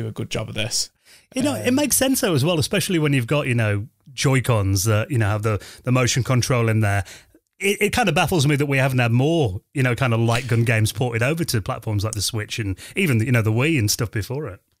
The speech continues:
Speaker 1: I think, you know, I mean, there was quite, I mean, you got the House of the Dead collection on
Speaker 2: Mm.
Speaker 1: the Wii, which was, was just House of Dead two and three. Um, so we've not actually had a version of House of the Dead one since the Sega Saturn version and the P C version in, like,
Speaker 2: Wow.
Speaker 1: ninety-six, ninety-seven.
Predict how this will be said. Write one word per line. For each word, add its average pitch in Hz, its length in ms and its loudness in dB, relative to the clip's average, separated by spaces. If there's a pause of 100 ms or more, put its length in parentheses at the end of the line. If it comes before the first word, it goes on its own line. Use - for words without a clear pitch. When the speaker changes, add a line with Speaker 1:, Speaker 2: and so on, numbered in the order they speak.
(140)
Speaker 1:
I 135 120 -2
think, - 560 -6
you 147 200 -4
know, 120 400 -4
I - 40 -4
mean, 147 140 2
there 139 80 0
was 151 100 -4
quite, 131 280 -4
I - 40 -6
mean, 123 200 0
you 117 80 -2
got 135 160 0
the 120 60 -4
House 117 260 -4
of - 60 -10
the 113 40 -6
Dead 117 300 -4
collection 113 580 -4 (140)
on 98 220 -2
Speaker 2:
Mm. 107 60 -10
Speaker 1:
the 117 60 -8
Wii, 113 320 -4 (460)
which - 180 -14
was, 113 240 -10
was 117 240 -8
just - 300 -12
House 120 240 -10
of 117 60 -14
Dead 113 140 -12
two 123 140 -8
and 113 140 -12
three. 107 300 -6 (360)
Um, 107 460 -6
so 113 160 -8
we've 120 120 -2
not 143 140 -4
actually 123 300 -4
had 123 160 -4
a 113 60 -4
version 120 340 -6
of 110 60 -10
House 113 220 -6
of - 60 -14
the 113 60 -10
Dead 113 220 -8
one 113 220 -4
since - 760 -4
the 131 60 -10
Sega 127 320 0
Saturn 135 320 -4
version 113 320 -4
and 110 120 -8
the - 40 -16
P 117 100 -6
C 131 200 -2
version 113 340 -4
in, 113 60 -8
like, 113 200 -4
Speaker 2:
Wow. - 60 -2
Speaker 1:
ninety-six, 117 520 -4
ninety-seven. 120 640 -4